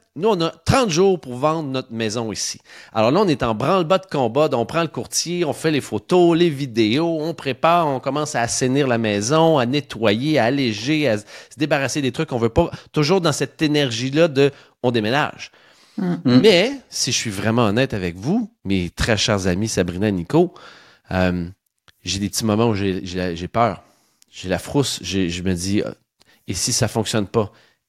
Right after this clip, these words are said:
Speaker 1: Et si on la perd, la maison ? » On a quand même, il nous reste, ça fait une semaine qu'on a fait le, qu'on a fait l'offre, là, il nous reste uniquement que vingt-trois jours pour vendre la maison, puis peut-être qu'on, on va la perdre, puis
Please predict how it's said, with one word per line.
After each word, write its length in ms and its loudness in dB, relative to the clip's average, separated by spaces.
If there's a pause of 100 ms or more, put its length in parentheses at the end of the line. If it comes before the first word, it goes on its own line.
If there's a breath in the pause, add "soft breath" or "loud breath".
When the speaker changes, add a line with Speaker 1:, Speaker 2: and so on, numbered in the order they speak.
(160)
Speaker 1:
Et 40 -4
si 300 -4
on 80 0
la 140 0
perd, 280 2
la 80 0
maison ? » 440 -2 (240 loud breath)
On 100 0
a 80 2
quand 140 0
même, 240 0
il 100 0
nous 80 2
reste, 300 0
ça 160 -2
fait 100 0
une 60 0
semaine 340 2
qu'on 140 -2
a 40 0
fait 220 -4
le, 160 -4 (240 loud breath)
qu'on 140 -4
a 60 0
fait 180 -4
l'offre, 220 2
là, 40 2
il 80 0
nous 80 -2
reste 320 -4 (240 loud breath)
uniquement 520 0
que 200 -2 (300 loud breath)
vingt-trois 720 0
jours 260 2
pour 140 -8
vendre 280 -2
la 100 -2
maison, 440 0
puis 140 -12
peut-être 260 -6
qu'on, 280 -2 (200 loud breath)
on 60 -4
va 120 0
la 140 2
perdre, 420 2
puis 140 -8